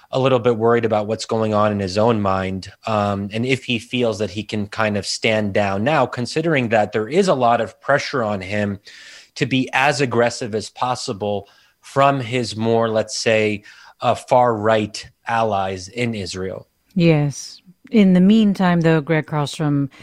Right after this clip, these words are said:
Speaker 2: the U N is reporting of an increasingly dire humanitarian crisis in Gaza. Uh, they were reporting that fifty-two thousand people have been displaced, buildings numbering four hundred and fifty or so damaged or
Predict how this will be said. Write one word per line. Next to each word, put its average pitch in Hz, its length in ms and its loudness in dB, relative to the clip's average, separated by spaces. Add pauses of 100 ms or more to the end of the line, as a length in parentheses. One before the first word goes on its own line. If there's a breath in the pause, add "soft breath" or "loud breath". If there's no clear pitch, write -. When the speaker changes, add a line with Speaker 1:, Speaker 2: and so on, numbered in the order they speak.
(240 loud breath)
Speaker 2:
the 170 100 0
U 165 140 6
N 160 120 4
is 156 160 -2
reporting 139 720 0 (180)
of 151 400 -2 (240)
an 165 140 4
increasingly 151 880 0 (120)
dire 131 560 -2
humanitarian 135 840 0
crisis 127 640 -4
in 156 180 0
Gaza. 123 540 -4 (640 loud breath)
Uh, 147 300 0 (140)
they 165 100 4
were 147 160 2
reporting 143 420 0
that 139 120 -2
fifty-two 160 500 -2
thousand 131 480 -2
people 131 300 -8
have 113 240 -8
been 123 580 -2
displaced, 143 920 -2 (480)
buildings 147 840 0
numbering 139 560 2
four - 240 -2
hundred 143 160 0
and 127 100 -2
fifty 156 320 -4
or 135 80 -2
so 123 340 -4
damaged 139 720 0
or 135 380 -4